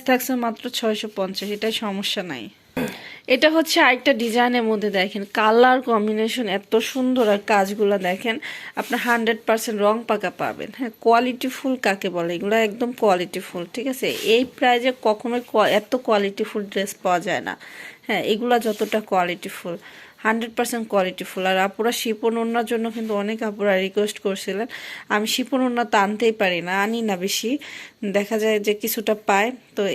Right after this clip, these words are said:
এগুলো আছে, আপনারা নিয়ে নিতে পারেন মাত্র ছয়শো পঞ্চাশ। এটা হচ্ছে আরেকটা ড্রেস, দেখেন এটা অনেক সুন্দর করে কাজ করা, দেখেন একদম সফট একটা পাতলা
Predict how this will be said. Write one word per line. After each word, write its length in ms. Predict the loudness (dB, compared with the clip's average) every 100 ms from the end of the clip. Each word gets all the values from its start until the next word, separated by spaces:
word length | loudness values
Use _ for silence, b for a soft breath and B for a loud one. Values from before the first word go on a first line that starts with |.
| 2
এগুলো 220 | 4 4 4
আছে, 220 | 2 0 -2 -2
আপনারা 240 | -4 -4 -2
নিয়ে 140 | -4 -4
নিতে 160 | -6 -6
পারেন 180 | -8 -8 -10
মাত্র 180 | -10 -10 0
ছয়শো 340 | 0 0 -4 -6
পঞ্চাশ। 380 | -8 -8 -10 -8 -8 -12 _ _ -20 -20 -18 -2 2
এটা 160 | 4 6 6
হচ্ছে 220 | 4 4 6
আরেকটা 280 | 6 4 0 2
ড্রেস, 220 | 2 4 4
দেখেন 340 | 4 4 0 -2 -4
এটা 140 | -2 0 0
অনেক 180 | 0 -2 -4
সুন্দর 240 | -4 -4 -2
করে 140 | -4 0 0
কাজ 140 | 0 -2
করা, 160 | -2 -2 0
দেখেন 220 | -2 -2 -8
একদম 200 | -6 -8 -8 -2
সফট 320 | 0 0 0 -6
একটা 140 | -6 -8 -6
পাতলা 380 | -8 -2 0